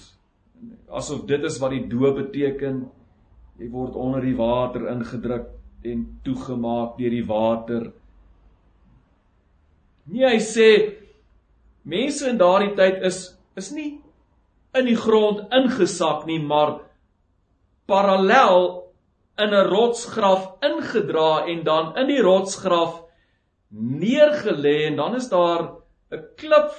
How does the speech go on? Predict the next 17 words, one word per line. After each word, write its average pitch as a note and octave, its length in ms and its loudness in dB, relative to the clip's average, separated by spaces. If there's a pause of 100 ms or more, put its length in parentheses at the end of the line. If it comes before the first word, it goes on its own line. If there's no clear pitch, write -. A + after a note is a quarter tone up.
voor F#3 280 2
die D#3+ 100 -4
graf C#3 500 -4
gerol. A#2 840 0 (3250)
Met G#3+ 180 -8
ander C#4 300 4
woorde, B3+ 380 4
ons C4 320 6
hoef C#4+ 260 2
nie D#4+ 200 -2
mense G3+ 560 2 (180)
onder F3 240 2
die E3 100 2
water C#3 520 -2
te D3 100 -4
onderdompel B2+ 1300 -4
nie, A#2+ 140 -4